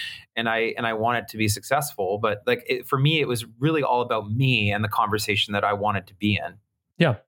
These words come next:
Speaker 2: And that, and that makes a lot of sense. I mean, still, you can look up, I think it's, oh my gosh, is it nostr dot stats? No, I, I think, um, I put it in show notes before, but ju-, there's, like, still eight to ten thousand daily users, like, active users in terms of actually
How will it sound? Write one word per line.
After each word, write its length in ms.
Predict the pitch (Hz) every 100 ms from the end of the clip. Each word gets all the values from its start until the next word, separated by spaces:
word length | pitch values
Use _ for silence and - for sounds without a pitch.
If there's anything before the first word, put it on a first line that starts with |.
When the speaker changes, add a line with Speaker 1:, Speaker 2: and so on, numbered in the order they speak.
| -
Speaker 2:
And 140 | 175
that, 120 | 202
and 140 | 202 165
that 80 | 165
makes 200 | 151 147
a 60 |
lot 200 | 127 113
of 80 | 113
sense. 360 | - 113 120 -
I 100 | 143
mean, 220 | 135 131 - - 160
still, 420 | - - 156 131
you 140 | 120
can 140 | 131 120
look 120 | 120
up, 160 | 120 117
I 160 | 117
think 180 | 113 110
it's, 280 | 107 - - _ _ -
oh 140 | - -
my 80 | 120
gosh, 280 | 113 113 -
is 120 | 123
it 60 | 139
nostr 340 | 127 - 131
dot 200 | 117 -
stats? 520 | - 156 143 - -
No, 80 | 131
I, 200 | 127 127 -
I 120 | 123
think, 280 | 123 113 - - - - -
um, 500 | 131 120 117 113 - -
I 60 | 127
put 140 | 143
it 80 | 127
in 80 | 113
show 160 | 131
notes 200 | 113 110
before, 380 | - 107 131 120
but 200 | 110 117
ju-, 160 | 117 135
there's, 220 | 131 120
like, 140 | 123
still 320 | - - 143 131
eight 220 | 131 -
to 100 | 120
ten 240 | 127 117
thousand 400 | 117 110 110 107
daily 300 | 113 110 101
users, 500 | 98 117 - - -
like, 140 | 143 156
active 320 | 127 - 113
users 300 | 113 113 110
in 100 | 104
terms 260 | 110 113 107
of 80 |
actually 500 | - 113 - 110 98